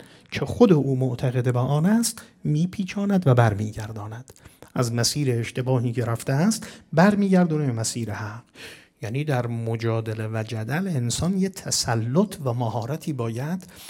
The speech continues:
بر عقیده و باور و مطالب طرف مقابلی که با اون جدال می‌کنه داشته باشه. نمی‌تواند بدون آشنایی و آگاهی از نظر طرف مقابل به عرصه جدال پا بگذارد که این هم نکته مهمی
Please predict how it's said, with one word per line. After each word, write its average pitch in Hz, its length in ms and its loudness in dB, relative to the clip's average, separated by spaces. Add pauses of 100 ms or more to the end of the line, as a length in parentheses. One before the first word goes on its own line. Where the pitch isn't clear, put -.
(200)
بر 170 320 2 (120)
عقیده 117 540 -4
و 110 100 -4
باور 117 560 -4
و 135 100 -2
مطالب 117 640 -6
طرف 131 320 -8
مقابلی 120 460 -2
که 180 100 0
با 135 120 4
اون 120 180 2
جدال 113 320 0
می‌کنه 139 320 0
داشته 160 300 -2
باشه. 110 300 -8 (540)
نمی‌تواند 165 680 2
بدون 123 280 2
آشنایی 110 520 -4
و 117 80 -2
آگاهی 110 540 -4 (380)
از 113 220 -2
نظر 113 360 2
طرف 117 340 -4
مقابل 110 520 -6 (300)
به 127 80 0
عرصه 113 440 -4
جدال 110 460 -4 (380)
پا 104 220 -6
بگذارد 104 680 -12
که 220 100 -2
این 196 100 2
هم 151 160 -2
نکته 123 240 -8
مهمی 110 220 -14